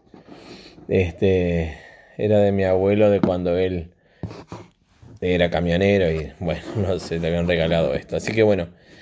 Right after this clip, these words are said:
ese fue este cortito video. Quería hacerlo para que esto quedara en internet subido, porque este anda a saber cuánto más dura.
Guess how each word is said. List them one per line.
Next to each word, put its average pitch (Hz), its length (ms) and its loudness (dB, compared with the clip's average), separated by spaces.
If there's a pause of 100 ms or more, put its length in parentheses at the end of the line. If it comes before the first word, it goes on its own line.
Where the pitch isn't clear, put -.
(220)
ese 123 240 4
fue 120 160 4
este 107 180 0
cortito 104 480 2
video. 107 540 2 (1160)
Quería 113 260 6
hacerlo 120 400 4
para 101 160 4
que 107 80 -2
esto 110 220 2
quedara 98 640 2 (140)
en 90 180 -8
internet 95 640 -2
subido, 95 480 0
porque 87 380 -2
este 92 180 -4
anda 90 160 -2
a 90 40 -4
saber 87 280 -2
cuánto 85 300 -2
más 82 160 -2
dura. - 340 -6